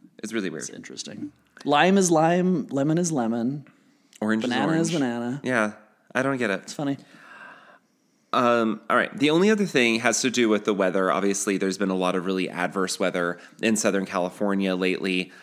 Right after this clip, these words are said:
Speaker 1: Um, some, California has declared a state of emergency, I think, a couple of times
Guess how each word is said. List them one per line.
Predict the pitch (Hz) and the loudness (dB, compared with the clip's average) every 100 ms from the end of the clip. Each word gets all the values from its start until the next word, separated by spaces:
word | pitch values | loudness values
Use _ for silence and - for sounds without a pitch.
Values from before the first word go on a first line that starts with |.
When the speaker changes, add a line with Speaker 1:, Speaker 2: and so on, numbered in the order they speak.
| - - | -20 -8
Speaker 1:
Um, | 85 87 85 | -6 -4 -6
some, | 85 95 85 85 - - | -6 -4 -4 -8 -12 -14
California | 110 107 107 95 | -2 -2 0 -4
has | 92 95 92 87 | -2 -2 -2 -4
declared | 98 - 92 87 | -6 -4 -4 -4
a | |
state | - 90 82 | -4 -6 -6
of | |
emergency, | 85 87 85 82 - 90 | -6 -6 -6 -8 -6 -4
I | 82 | -6
think, | 82 | -8
a | 80 | -12
couple | - 82 80 | -14 -10 -10
of | |
times | - 78 80 82 | -8 -10 -8 -8